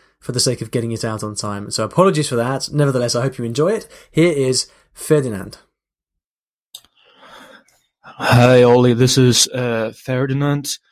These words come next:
Speaker 2: I'm from Germany. I work as a German teacher, and lately I've had to deal more and more with, uh, what I call high maintenance students. You know, people who started, like, who started learning German <laughs> themselves,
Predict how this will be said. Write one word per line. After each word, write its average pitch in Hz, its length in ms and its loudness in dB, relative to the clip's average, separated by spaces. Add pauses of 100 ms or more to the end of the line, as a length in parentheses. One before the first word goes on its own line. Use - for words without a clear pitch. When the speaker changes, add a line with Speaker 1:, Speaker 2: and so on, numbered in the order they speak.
(200)
Speaker 2:
I'm 123 160 -6
from 120 300 -6
Germany. 131 680 2 (560)
I 123 60 -4
work 131 240 0
as 127 100 -2
a 117 60 -6
German 127 380 -4
teacher, 131 720 -6
and 113 420 -8 (720)
lately 135 800 -2
I've 117 220 -6
had 131 220 -4
to 139 100 -6
deal 131 180 -2
more 113 260 -6
and 120 100 -4
more 117 300 -6
with, 117 360 -8
uh, 117 160 -4
what 117 160 -6
I 98 80 -4
call 113 340 -6
high 117 300 -4
maintenance 135 800 -2 (120)
students. 139 800 -4 (440)
You 120 80 -4
know, 120 140 0
people 147 600 -6 (240)
who 131 100 -6
started, 127 480 -2
like, 113 340 -6
who - 80 -14
started 127 280 -2
learning 123 400 -4
German 139 420 -4 (160)
<laughs> 131 180 -20
themselves, 123 800 -4